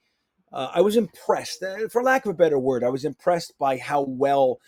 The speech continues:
Michael Carter, Bryce Hall, and Brandon Echols did. Um, but as far as moving Hall to safety,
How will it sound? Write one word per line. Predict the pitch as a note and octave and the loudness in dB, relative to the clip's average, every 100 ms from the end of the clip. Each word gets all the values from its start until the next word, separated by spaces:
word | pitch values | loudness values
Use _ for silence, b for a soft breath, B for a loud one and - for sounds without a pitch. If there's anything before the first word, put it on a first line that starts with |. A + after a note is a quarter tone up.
| b | b
Michael | C#3 C3+ D3 | -8 -2 -2
Carter, | - D3 C3 C3 B2+ - | 0 0 2 0 -4 -6
Bryce | B2 C3 B2 | -6 -6 -6
Hall, | C3 B2+ A#2+ A2+ B2+ | -6 -4 -4 -6 -10
and | A#2 A2+ | -10 -8
Brandon | - B2 A#2 B2 | -8 -8 -6 -8
Echols | B2 A#2 G#2+ | -8 -8 -10
did. | - C3 A2 b b b b | -4 -2 -2 b b b b
Um, | - C3 D3 | -6 -6 0
but | A3 | 0
as | G#3 | 0
far | - D4 F4+ | -2 -2 0
as | A#3+ | -2
moving | E3 D#3+ F#3 G3 F#3 E3 | -2 -2 -2 -2 -4 -4
Hall | B2+ D3 D#3 D3 | -2 0 2 0
to | C#3 | -4
safety, | - D#3 D3+ B2+ | -2 0 0 -2